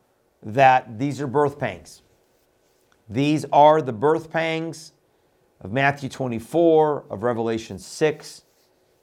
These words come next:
These are the birth pangs of these last days. These are the birth pangs and, and the beginnings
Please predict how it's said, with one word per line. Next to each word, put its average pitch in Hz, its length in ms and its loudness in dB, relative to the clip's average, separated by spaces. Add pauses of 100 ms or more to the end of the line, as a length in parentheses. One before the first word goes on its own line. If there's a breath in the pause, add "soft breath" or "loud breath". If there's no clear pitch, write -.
(220)
These 131 220 -4
are 131 40 -4
the 110 100 -10
birth 147 400 0
pangs 143 340 -2
of 123 80 0
these 113 180 -4
last 107 360 4
days. 147 340 0
These 120 120 -6
are 110 40 -4
the 104 100 -4
birth 139 320 2
pangs 139 420 -4
and, 110 280 -12
and 107 180 -10 (260 soft breath)
the 98 60 -12
beginnings 156 1080 -2